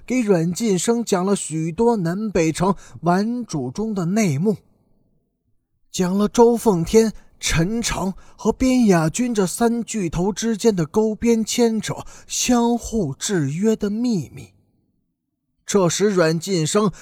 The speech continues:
产生了极大的兴趣。“边雅军和陈诚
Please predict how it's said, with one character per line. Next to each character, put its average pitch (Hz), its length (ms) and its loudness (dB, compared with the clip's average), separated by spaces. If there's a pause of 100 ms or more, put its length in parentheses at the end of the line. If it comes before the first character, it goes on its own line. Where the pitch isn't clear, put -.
(160)
产 170 380 -2
生 233 260 -2
了 180 120 -2
极 185 400 -6
大 202 320 -4
的 131 80 -6
兴 123 380 -6
趣。 - 260 -8 (2000)
“边 190 240 4
雅 98 220 -2
军 135 200 -4
和 139 140 -2
陈 143 260 -2
诚 127 360 -2